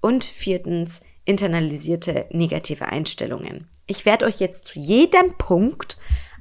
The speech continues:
einige Beispiele nennen, die für euch das alles ein bisschen greifbarer machen.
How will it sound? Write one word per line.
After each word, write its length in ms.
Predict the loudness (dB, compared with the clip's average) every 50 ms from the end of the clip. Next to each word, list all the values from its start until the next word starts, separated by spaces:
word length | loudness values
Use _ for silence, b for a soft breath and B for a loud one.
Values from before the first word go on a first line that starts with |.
| B
einige 360 | 0 2 4 2 2 2 2
Beispiele 600 | 2 2 2 2 2 0 0 0 0 2 2 2 4
nennen, 320 | 4 6 6 6 6 4 2 B B B B B B B 0
die 340 | 2 4 4 4 2 2 -2
für 240 | -4 -4 -2 -2 0
euch 400 | 2 4 4 4 2 2 -2 -4
das 260 | -4 -4 -4 -4 -2
alles 300 | 0 2 4 4 4 2
ein 120 | 0 -2 0
bisschen 600 | 0 0 0 0 0 0 0 0 0 -2 -4 -4
greifbarer 540 | -2 -2 -2 -2 -2 -6 -8 -8 -8 -8
machen. 420 | -8 -8 -10 -12 -14 -16 -16 -18